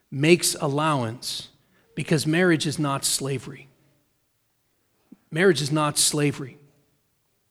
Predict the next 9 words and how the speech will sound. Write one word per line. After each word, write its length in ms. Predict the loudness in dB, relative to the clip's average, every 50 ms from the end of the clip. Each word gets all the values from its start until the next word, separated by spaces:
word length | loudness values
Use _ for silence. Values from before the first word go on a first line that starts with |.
| _ _ _ _ _ _ _ _ _ _ _ _ _ _ _ _ _ _ _ _ _ _ _ _
The 100 | -8 -4
gospel 720 | 2 4 6 6 6 6 4 2 0 0 2 2 2 0 -2
is 160 | -4 -2 0
not 400 | 2 4 6 6 4 4 0 -2
designed 800 | 0 0 0 2 2 4 4 4 2 2 0 -4 -6 -8 -12 -14 -18 -20 _ _ _ _ _ _ _ _ _
to 120 | -2 0 0
break 540 | 0 -2 -2 2 4 6 6 6 6 2 -4 -2
up 360 | -2 -2 -2 -2 -6 -12 -12
families 840 | -10 -4 0 2 4 4 6 4 4 2 0 -4 -6 -8 -10 -12 -12